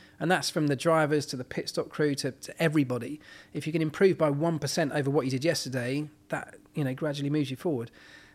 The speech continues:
Um, I think that's what Mercedes have been really impressive with this year, 'cause, you know, to, to win a world championship is an indescribably difficult thing to do. And you need so many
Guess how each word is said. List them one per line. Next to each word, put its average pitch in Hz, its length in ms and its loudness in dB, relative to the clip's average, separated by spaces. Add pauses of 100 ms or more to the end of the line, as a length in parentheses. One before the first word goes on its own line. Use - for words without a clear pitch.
Um, 156 460 0 (720)
I 156 60 -2
think 190 180 4
that's 165 220 2
what - 180 0
Mercedes 147 480 2
have 127 80 -2
been 143 140 2
really 147 220 4
impressive 139 460 0
with 123 140 -4
this 135 220 -4
year, 143 220 2
'cause, 143 280 -4 (640)
you 185 120 0
know, 165 140 6
to, 180 160 4
to 185 180 2
win 208 220 6
a 190 60 8
world 165 240 6
championship 143 680 2
is 143 80 0
an 147 180 0
indescribably 156 960 2
difficult 139 440 -4
thing 131 180 -2
to 127 100 -4
do. 123 180 -2
And 120 80 -4
you 143 80 0
need 156 180 2
so 190 340 4
many 156 420 4